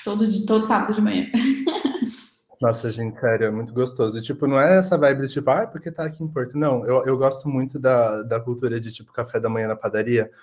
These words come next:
Speaker 2: sabe? Ai, é tão, olha, comfort food é um negócio, assim, maravilhoso, né? <laughs> Mas, bom, é, sou o Danilo,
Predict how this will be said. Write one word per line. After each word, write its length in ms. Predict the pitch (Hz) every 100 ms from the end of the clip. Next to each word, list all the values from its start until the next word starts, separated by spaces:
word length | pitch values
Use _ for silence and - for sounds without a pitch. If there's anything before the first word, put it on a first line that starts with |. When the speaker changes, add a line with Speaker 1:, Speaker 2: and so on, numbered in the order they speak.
| - -
Speaker 2:
sabe? 480 | - 135 120 110 107 -
Ai, 200 | 143 139
é 60 |
tão, 320 | 127 175 180
olha, 400 | 135 147 120 120 117
comfort 360 | 143 147 135 131
food 300 | - 131 127
é 60 |
um 60 | 127
negócio, 360 | 123 123 123
assim, 220 | 123 - 127
maravilhoso, 680 | 120 120 120 127 107 107
né? 100 | 104 101
<laughs> 340 | - - - 151 - - - - - _
Mas, 300 | 120 127 123
bom, 340 | 123 131 113 - _ _ _ -
é, 340 | 120 120 113
sou 280 | 110 - 113
o 40 | 110
Danilo, 800 | 117 117 98 98 113 139 160